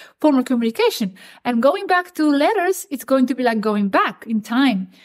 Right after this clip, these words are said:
instead of for-, going forward. No, no, no. We have to respect the guidelines of the experts on the earth. <laughs> And then she said it was a joke.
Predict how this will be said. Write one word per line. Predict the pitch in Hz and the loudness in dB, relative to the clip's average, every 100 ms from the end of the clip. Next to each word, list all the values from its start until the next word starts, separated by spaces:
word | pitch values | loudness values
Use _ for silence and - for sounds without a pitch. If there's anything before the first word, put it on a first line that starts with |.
| - _ | -20 _
instead | 233 226 214 | -4 0 0
of | 208 | -2
for-, | - 247 262 277 226 | -4 2 4 4 0
going | 233 214 202 | -2 -2 -2
forward. | 214 190 165 - _ _ - | -2 -2 -4 -8 _ _ -4
No, | 240 285 | 0 2
no, | 339 294 | 2 2
no. | 277 359 - | 2 0 -4
We | 226 226 226 | -4 -2 -2
have | 254 302 370 - | -2 -2 -4 0
to | 440 - - | 0 0 -8
respect | 233 214 - 262 302 - - _ - | -8 -8 -4 -2 -2 -6 -20 _ -8
the | 202 | -6
guidelines | 185 196 196 190 180 190 | 0 0 2 0 -2 -4
of | 185 | -8
the | 175 | -6
experts | 175 180 - 170 165 | -6 -8 -8 -8 -8
on | - 175 | -8 -6
the | 175 | -2
earth. | 247 240 - - - | -2 -2 -12 -20 -12
<laughs> | 190 175 170 170 _ _ _ _ _ - - - 262 | -6 -6 -8 -12 _ _ _ _ _ -16 -16 -8 0
And | 269 | 2
then | 320 | 2
she | 311 285 | -2 -4
said | 294 247 | -2 -4
it | 220 | -6
was | 185 | -6
a | |
joke. | - 185 - | -6 -10 -10